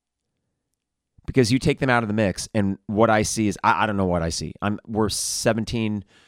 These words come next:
eighteen games in. I don't know what it, I don't know what it is. As they say in Office Space, what exactly do you do here? I might have bu-, I might have botched that, <laughs> but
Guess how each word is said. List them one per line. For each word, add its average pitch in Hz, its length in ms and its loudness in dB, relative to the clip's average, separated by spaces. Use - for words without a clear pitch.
eighteen 139 360 0
games 113 280 2
in. 101 180 2
I 113 100 4
don't 113 100 4
know 107 80 6
what 98 180 4
it, 101 80 2
I 107 100 2
don't 135 120 2
know 180 80 4
what 196 120 2
it 196 100 0
is. 214 280 0
As 123 140 2
they 135 80 4
say 139 160 4
in 131 80 2
Office 123 280 2
Space, 92 260 -2
what 160 160 0
exactly 160 720 -2
do 113 100 0
you 117 120 6
do 110 240 2
here? 90 280 -6
I 95 100 -6
might 95 160 0
have 80 100 -4
bu-, - 220 2
I 92 100 0
might 80 200 -4
have 67 80 -16
botched - 280 -14
that, - 180 -16
<laughs> - 280 -16
but - 260 -8